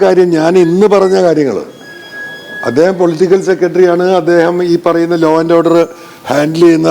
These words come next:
അദ്ദേഹമാണ്. പോലീസ് നടത്തിയ ഈ ഇൻക്വസ്റ്റ് report-ിനെ കുറിച്ച് എന്താ അദ്ദേഹത്തിന് പറയാനുള്ളത്? ഈ പറയുന്ന പോസ്റ്റ്മോർട്ടത്തെ കുറിച്ച് എന്താ പറയാനുള്ളത്? എന്തുകൊണ്ടാണ് ആ കുടുംബം വരുന്നതുവരെ കാത്തിരിക്കാതിരുന്നത്?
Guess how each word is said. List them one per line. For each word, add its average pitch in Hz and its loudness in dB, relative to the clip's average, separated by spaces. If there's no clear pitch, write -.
അദ്ദേഹമാണ്. 156 -2
പോലീസ് 175 2
നടത്തിയ 170 2
ഈ 160 4
ഇൻക്വസ്റ്റ് 160 0
report-ിനെ 165 0
കുറിച്ച് 160 0
എന്താ 160 0
അദ്ദേഹത്തിന് 160 0
പറയാനുള്ളത്? 160 0
ഈ - 6
പറയുന്ന 170 0
പോസ്റ്റ്മോർട്ടത്തെ 170 0
കുറിച്ച് 165 0
എന്താ 170 0
പറയാനുള്ളത്? 165 0
എന്തുകൊണ്ടാണ് 196 2
ആ 180 2
കുടുംബം 175 2
വരുന്നതുവരെ 170 2
കാത്തിരിക്കാതിരുന്നത്? 165 0